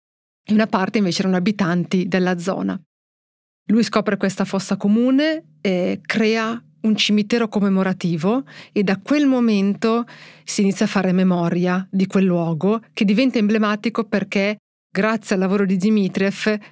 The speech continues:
vengono recuperate anche i nomi delle vittime, e sulle, sugli alberi di questa radura boschiva dove viene ritrovata questa fossa comune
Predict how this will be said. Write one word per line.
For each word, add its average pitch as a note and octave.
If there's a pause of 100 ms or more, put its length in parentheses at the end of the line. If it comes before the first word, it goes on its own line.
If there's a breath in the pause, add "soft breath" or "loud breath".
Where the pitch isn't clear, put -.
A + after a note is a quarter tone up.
vengono G3
recuperate F#3+
anche F#3+
i -
nomi F3
delle F#3+
vittime, F3+
e G3
sulle, G3+
sugli G#3+
alberi F3+
di F3+
questa F#3+
radura F#3+
boschiva F#3
dove F3
viene F#3
ritrovata F#3
questa F#3
fossa F#3+
comune G3